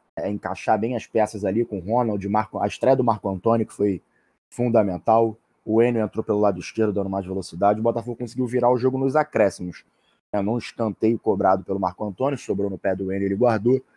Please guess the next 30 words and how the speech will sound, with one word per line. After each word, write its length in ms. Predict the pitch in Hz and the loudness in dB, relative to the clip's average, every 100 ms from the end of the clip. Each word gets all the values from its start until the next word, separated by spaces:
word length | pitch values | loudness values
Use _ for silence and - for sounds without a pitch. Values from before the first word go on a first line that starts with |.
| _ _ _ - | _ _ _ 4
E 60 | |
aos 180 | 139 139 | 4 4
cinquenta 600 | - 151 - 147 165 - | -2 -4 4 4 4 0
e 60 | 165 | 0
dois 360 | 135 143 139 143 | 4 4 4 2
minutos, 320 | 143 131 131 _ _ _ _ _ - - - | 0 0 -2 _ _ _ _ _ -20 -18 -4
uma 160 | 156 139 | 0 2
boa 220 | 117 208 | 2 2
jogada 280 | 185 160 147 | 2 2 4
do 60 | |
Botafogo, 600 | 135 131 104 113 127 127 _ _ _ _ | 2 0 -2 -2 -2 -4 _ _ _ _
até 320 | 98 - 120 117 | -16 0 2 2
surpreendente 800 | - 107 123 117 101 117 110 _ | -4 -4 -2 0 0 -2 -4 _
pra, 640 | 110 107 107 101 98 90 | 0 2 2 2 0 -4
pra 140 | - 107 | -4 -6
situação 420 | - 104 - 104 | -2 -4 -4 -8
do 80 | 90 | -6
jogo, 360 | 104 147 131 | 2 2 4
né? 200 | 123 120 - _ _ _ - | 0 -2 -6 _ _ _ -12
Como 300 | 98 95 92 | -8 -4 -2
a, 460 | 90 87 92 87 | -2 -2 -4 -2
as 100 | 95 | -6
circunstâncias 760 | - 107 110 101 - 110 113 101 | -6 -8 -6 -8 -2 -2 0 2
ali 160 | 98 101 | 2 2
estavam 280 | - 104 | 2 2
apresentando 920 | 98 107 101 98 92 104 101 92 90 87 | 4 2 2 0 -2 -2 -2 -2 -6 -12
o 40 | |
final 340 | - 101 98 110 | -8 -2 4 4
da 100 | 101 | 4
partida. 540 | 104 - 139 160 | -2 -2 0 2